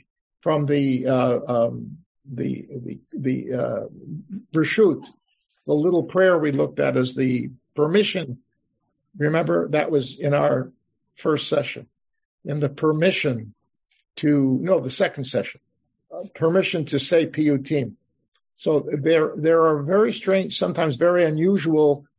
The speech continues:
terms that he uses, though. Husach vayehi. He spoke and things became,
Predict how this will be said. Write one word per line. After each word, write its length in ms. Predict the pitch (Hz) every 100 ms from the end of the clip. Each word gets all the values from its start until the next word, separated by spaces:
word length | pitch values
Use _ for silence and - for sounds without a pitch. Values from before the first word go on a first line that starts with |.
| _
terms 520 | - 202 160 127 135 - _ _ -
that 140 | 135
he 120 | 131 151
uses, 680 | 156 220 233 139 113 104
though. 300 | 113 113 - _ _ -
Husach 600 | 143 - 202 220 - -
vayehi. 540 | 160 160 175 131 117 - _ _ _
He 160 | 143
spoke 540 | 131 - 190 233 254 -
and 380 | 170 170 170 160
things 440 | 165 165 170 135 -
became, 600 | 143 143 147 139 85